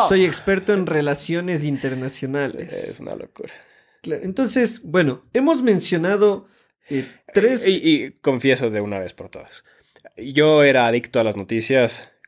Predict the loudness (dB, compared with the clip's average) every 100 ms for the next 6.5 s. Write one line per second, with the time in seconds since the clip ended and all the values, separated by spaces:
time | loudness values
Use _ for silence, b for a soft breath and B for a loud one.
0 | _ _ 0 2 2 -4 -10 -6 -2 -2
1 | 0 -2 0 -2 -4 -6 -18 _ _ _
2 | _ -4 0 2 4 4 2 0 0 2
3 | 0 -4 -4 -2 0 0 B B B B
4 | -6 -4 0 0 2 4 4 2 0 0
5 | -2 0 0 0 -2 0 0 0 -2 -2
6 | -2 -2 -2 -2 -4